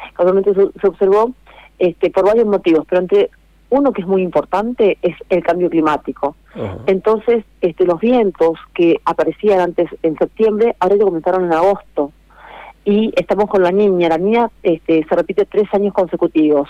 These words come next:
Speaker 2: Sí.
Speaker 1: Este es el tercer año de la niña. Entonces, no hay lluvia, hay sequías, y por eso hay tanto viento. El, en este caso, el polen de este árbol, que es el plátano, el más dañino de todos, pero todos los árboles polinizan ahora, ¿eh?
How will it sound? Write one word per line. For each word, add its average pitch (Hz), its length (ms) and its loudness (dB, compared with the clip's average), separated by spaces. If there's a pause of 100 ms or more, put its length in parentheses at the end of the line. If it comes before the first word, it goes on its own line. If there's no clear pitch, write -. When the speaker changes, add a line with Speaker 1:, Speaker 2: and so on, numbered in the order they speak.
Speaker 2:
Sí. 104 300 -6
Speaker 1:
Este 202 160 -2
es - 80 -4
el - 100 0
tercer - 320 -2
año 165 160 -2 (220)
de 156 160 -8
la - 100 -10
niña. 151 420 0
Entonces, 202 440 0 (100)
no 185 140 -2
hay 202 100 0
lluvia, 214 480 0 (120)
hay 170 120 0
sequías, 208 540 -2 (420)
y 185 80 0
por 175 160 0
eso 185 140 -2
hay 170 60 0
tanto 165 280 -2
viento. 165 540 0 (500)
El, 170 220 0
en 165 100 0
este 196 220 0
caso, 185 360 -2
el 160 160 -2
polen 202 380 -2
de 185 80 0
este 185 240 0
árbol, 185 500 0 (380)
que 165 220 2
es 170 80 -10 (100)
el 160 160 0
plátano, 165 640 -2
el 160 160 0
más 208 280 -2
dañino 175 380 -2
de 151 120 2
todos, 165 360 0
pero 147 120 0
todos 254 300 0
los 165 140 -2
árboles 151 320 -2
polinizan 139 400 -4
ahora, 131 360 -2
¿eh? 143 40 -6